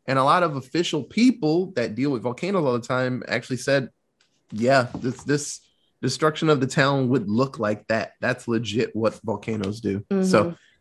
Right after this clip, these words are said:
Speaker 1: they, they praised that part, but they were like, "It's still kinda shitty." <laughs> But, I mean, it looks like a real volcano. So, um,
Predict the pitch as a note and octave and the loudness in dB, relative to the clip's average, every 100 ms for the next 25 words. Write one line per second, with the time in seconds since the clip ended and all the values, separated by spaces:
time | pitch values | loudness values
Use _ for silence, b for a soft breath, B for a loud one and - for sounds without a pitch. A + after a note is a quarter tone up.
0 | - B2 B2+ A#2+ B2+ C#3 E3+ F#3+ D3 C3+ | 0 4 6 6 2 4 4 2 4 2
1 | F#3 - A#2+ B2+ - G#2+ A2 G2+ G2+ A2+ | 2 0 0 0 -6 -4 -2 0 -2 -6
2 | - A2+ F#2+ F2+ - G#2+ G2 G2 _ _ | -4 -4 -4 -6 0 0 0 -4 _ _
3 | _ - - - - _ _ D#3 D3+ F3+ | _ -2 2 2 0 _ _ -4 0 -4
4 | - B C#4 G#3+ B A#2+ A2 A#2 C#3+ A#2 | -4 B -14 -12 B 2 6 8 8 10
5 | E3 - - G#2 F2+ G2 G#2 G#2 G2+ A#2 | 8 6 0 0 0 0 2 2 0 -2
6 | B2+ G2+ B2 A3+ - - - _ _ _ | -4 -2 -4 -6 -10 -10 -10 _ _ _
7 | _ _ - A2+ A2 G#2 - | _ _ 0 4 4 2 -4